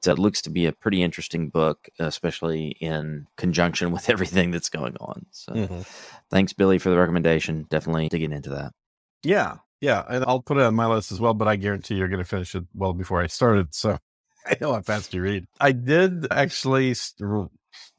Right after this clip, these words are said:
Speaker 2: start rereading a book, because it's been about, so I don't know, fifteen years since I read something like that, called The Company.
Speaker 1: Huh.
Speaker 2: It's a, I think, in my opinion, it is the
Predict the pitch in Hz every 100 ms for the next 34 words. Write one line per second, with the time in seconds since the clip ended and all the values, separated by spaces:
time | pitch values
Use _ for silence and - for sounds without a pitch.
0 | _ _ _ - - - 143 107 110 -
1 | - _ _ _ _ 113 139 131 151 170
2 | 107 95 87 85 107 _ _ 127 101 101
3 | 123 127 101 95 90 - _ _ - 90
4 | 98 87 85 - 98 - 92 85 87 -
5 | 80 80 73 80 80 87 82 82 85 82
6 | 87 _ - 113 98 95 117 104 87 69
7 | 95 95 101 85 - _ 120 185 - 160
8 | 139 131 110 120 123 127 117 113 107 107
9 | 104 104 92 - 98 92